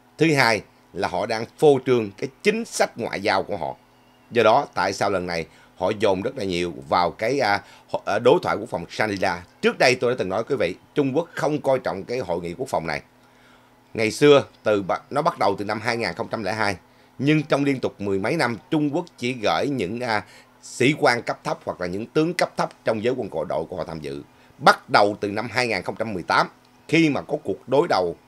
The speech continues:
với Hoa Kỳ trong vấn đề mậu dịch dưới thời của ông Trump, thì lúc đó, quý vị, hai mười tám, hai mười chín, hai năm liên tục thì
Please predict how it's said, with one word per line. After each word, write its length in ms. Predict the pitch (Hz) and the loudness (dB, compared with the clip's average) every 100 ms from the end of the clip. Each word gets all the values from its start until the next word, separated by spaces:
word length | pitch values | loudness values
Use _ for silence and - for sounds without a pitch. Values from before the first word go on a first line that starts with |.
| - | -4
với 120 | 135 | -2
Hoa 120 | 120 | -2
Kỳ 200 | 95 90 | -2 -2
trong 180 | 87 104 | -2 -6
vấn 100 | 127 | -4
đề 80 | 85 | -4
mậu 160 | 80 | -2
dịch 160 | 87 85 _ - | -4 -4 _ -12
dưới 160 | 101 147 | -6 -2
thời 120 | 113 | -2
của 100 | 95 | -2
ông 100 | 107 - | -6 -2
Trump, 240 | 104 92 - - - _ | -2 -2 -10 -20 -20 _
thì 300 | 110 101 98 - - | 0 0 -2 -6 -4
lúc 200 | 156 165 | -2 4
đó, 300 | 131 156 - | 4 4 2
quý 100 | 139 | -2
vị, 140 | 104 92 | -2 -2
hai 300 | - 123 127 | -6 -4 -2
mười 180 | 120 101 | 0 -4
tám, 340 | 85 87 143 185 | -2 -2 -2 -4
hai 180 | - 123 | -2 0
mười 140 | 107 | 0
chín, 240 | 82 135 170 - _ - - | 0 -2 -2 -8 _ -20 -4
hai 280 | 147 156 151 | 4 6 6
năm 180 | 143 | 2
liên 160 | 135 120 | 0 0
tục 200 | 92 90 - | -2 -4 -8
thì 220 | 95 90 | -8 -6